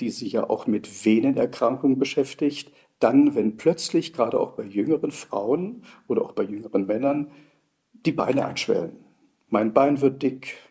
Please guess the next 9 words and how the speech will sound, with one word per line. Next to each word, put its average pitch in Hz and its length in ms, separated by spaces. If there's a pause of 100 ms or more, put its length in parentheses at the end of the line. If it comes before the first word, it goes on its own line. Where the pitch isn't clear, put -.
(680)
ich - 380
laufe 113 460
schlecht, - 680 (600)
der 101 160
Oberschenkel 127 580
spannt, 117 680 (280)
die - 120
Wade 104 280
spannt. 127 580